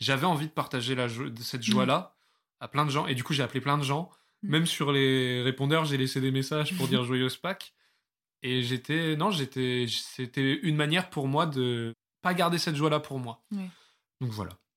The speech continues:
Speaker 2: Ah, c'était, c'est, c'est toujours, euh, étrange de dire, euh, « Et t'as fait quoi à Pâques ? » Et en fait, le, le début de la journée en général est, <gasps> genre la vigile pa-, enfin, la vigile, du coup, la, l'aurore pascale que moi aussi j'ai trouvé magnifique et je trouve que faudrait, c'est un truc qu'il faudrait garder,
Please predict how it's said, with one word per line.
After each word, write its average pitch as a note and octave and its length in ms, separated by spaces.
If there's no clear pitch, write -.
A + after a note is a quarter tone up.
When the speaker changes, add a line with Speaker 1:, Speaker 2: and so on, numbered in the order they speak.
Speaker 2:
Ah, A#3 80
c'était, F#3 580
c'est, - 180
c'est G#3+ 220
toujours, A#3+ 380
euh, F#3 280
étrange A3+ 440
de G#3 100
dire, G3 380
euh, « F3 580
Et - 80
t'as F#3 120
fait G#3+ 120
quoi D4 180
à G#3+ 80
Pâques ? » B3+ 340
Et F#3 60
en E3+ 40
fait, A3 140
le, F3+ 200
le G3+ 120
début A#3 320
de A#3 60
la A3 100
journée G#3 240
en A3+ 80
général G3+ 380
est, E3+ 140
<gasps> B3 580
genre F#3+ 180
la F3 100
vigile G#3 380
pa-, A3 280
enfin, G3+ 180
la F#3 120
vigile, F#3 360
du F3 100
coup, - 140
la, E3+ 220
l'aurore F#3 360
pascale G3+ 420
que G3+ 80
moi F#3+ 180
aussi F#3+ 180
j'ai F#3+ 80
trouvé F3+ 260
magnifique F#3+ 440
et E3 60
je - 60
trouve - 160
que - 140
faudrait, E3 260
c'est - 60
un E3+ 40
truc F#3 140
qu'il F#3 100
faudrait E3+ 200
garder, E3+ 400